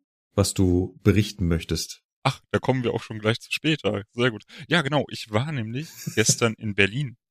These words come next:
Speaker 1: Äh, vielleicht muss man ganz kurz erklären für die Leute, die, äh, wie gesagt,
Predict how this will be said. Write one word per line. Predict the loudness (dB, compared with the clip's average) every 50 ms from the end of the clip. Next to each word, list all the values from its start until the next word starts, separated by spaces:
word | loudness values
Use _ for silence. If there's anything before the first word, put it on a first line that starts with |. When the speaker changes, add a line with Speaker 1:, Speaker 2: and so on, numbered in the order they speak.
| _ _ -2
Speaker 1:
Äh, | 2 4 4 4 2
vielleicht | 4 4 2 4 4
muss | 4 4 6
man | 4 4 4 2 -2 -4 0
ganz | 2 4 4 4 6
kurz | 6 4 6 4
erklären | 2 4 4 4 4 4
für | 4 2 2
die | 4 4
Leute, | 4 4 4 4 2 2
die, | 4 4 6 6 6 4 4
äh, | 2 0 0 0 0 2 0
wie | 0
gesagt, | 0 4 4 2 2 2 -4 -12